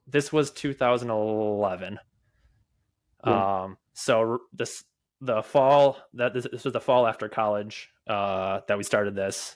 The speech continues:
Speaker 1: and then I, then we ran with that for ten years. Um, and I
Speaker 2: And it
Speaker 1: left, I left December, no, uh, November of twenty twenty-one.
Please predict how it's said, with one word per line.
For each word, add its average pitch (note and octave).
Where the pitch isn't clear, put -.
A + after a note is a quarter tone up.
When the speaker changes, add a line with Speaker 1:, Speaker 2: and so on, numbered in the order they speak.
Speaker 1:
and A2
then A2
I, G#2
then A#2+
we A2+
ran A2+
with A2
that G#2+
for G#2
ten G2+
years. F#2+
Um, G2
and A#2
I G#2
Speaker 2:
And -
it -
Speaker 1:
left, -
I B2+
left A#2+
December, A#2
no, B2
uh, G#2+
November A#2+
of G#2+
twenty G#2+
twenty-one. D#2